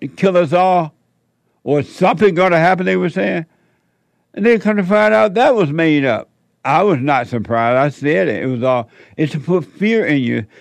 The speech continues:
They were trying to, according to reports, they were trying to get a pack and fair pass to send Ukraine some more money.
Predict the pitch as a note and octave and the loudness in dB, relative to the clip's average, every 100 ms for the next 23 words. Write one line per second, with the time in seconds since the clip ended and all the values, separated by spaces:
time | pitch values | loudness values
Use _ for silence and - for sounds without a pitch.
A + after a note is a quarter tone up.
0 | _ F3 F#3+ D3 F#3+ G3+ E3+ C3 F3+ G3+ | _ -2 0 2 2 2 0 -2 0 0
1 | D#3 D#3 C#3+ B2 - F#3 G3+ D#3+ - - | -2 -2 -2 -4 -2 0 2 2 -4 -20
2 | _ - - - - C3+ E3 E3+ D3 F3 | _ -18 -14 -14 -14 -4 -2 0 0 0
3 | F3+ D#3+ C#3+ D3+ B2+ G#2+ D#3+ E3+ D3+ C#3 | 0 0 0 -2 -2 -2 -2 -2 -2 -6
4 | - D3+ D3 B2+ _ _ - D#3 D3+ C#3+ | -2 0 0 -2 _ _ -4 0 2 0
5 | C#3+ A#2+ D#3 D3 C#3+ - D#3 D#3+ C#3+ D3 | -4 -4 -2 0 -2 -2 0 0 0 0
6 | D3 C#3+ C#3 C#3+ F3 E3+ | -2 0 0 0 -2 -4